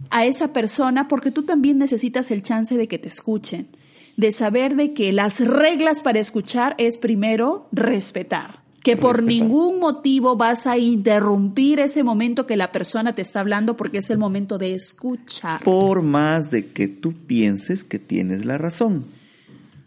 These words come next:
Speaker 1: Es escuchar.
Speaker 2: Ujú. Por más que tú creas que tienes la razón, escucha. Cuando te llegue tu momento de hablar, hablarás.
Speaker 1: Eso sí, toma en cuenta que si en este caso tú eres la persona que vas a hablar,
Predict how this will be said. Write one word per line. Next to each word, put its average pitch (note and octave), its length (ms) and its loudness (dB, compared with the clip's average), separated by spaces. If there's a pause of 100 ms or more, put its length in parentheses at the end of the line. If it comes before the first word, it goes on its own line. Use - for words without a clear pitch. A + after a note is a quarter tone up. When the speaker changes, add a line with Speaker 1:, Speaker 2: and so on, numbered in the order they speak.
(260)
Speaker 1:
Es G#3+ 360 -2
escuchar. B3+ 640 -4 (360)
Speaker 2:
Ujú. A2+ 600 -2 (180)
Por A2+ 160 0
más E3+ 140 0
que B3 100 -2
tú A#3 140 -4 (100)
creas F3 300 2
que - 60 -16
tienes D#3+ 200 -2
la F3 120 -2
razón, E3+ 280 -4
escucha. C3 540 -4 (320)
Cuando G2 260 -2
te G2 100 -6
llegue A#2 200 0
tu E3 100 -2
momento G3+ 260 -2
de A3 60 0
hablar, G3+ 340 -4
hablarás. D3 680 -2 (340)
Speaker 1:
Eso A3+ 380 0
sí, G3 380 -4 (200)
toma C4 240 2
en C4 80 0
cuenta G#3 460 -2 (120)
que G#3 180 0
si G3 500 -4 (460)
en G#3 180 0
este B3+ 260 0
caso A3 280 0
tú C4+ 120 0
eres C#4+ 140 2
la C4+ 140 2
persona G#3+ 440 -2
que G3+ 120 -4
vas F#3 220 -2
a G#3 40 -2
hablar, E3+ 480 -2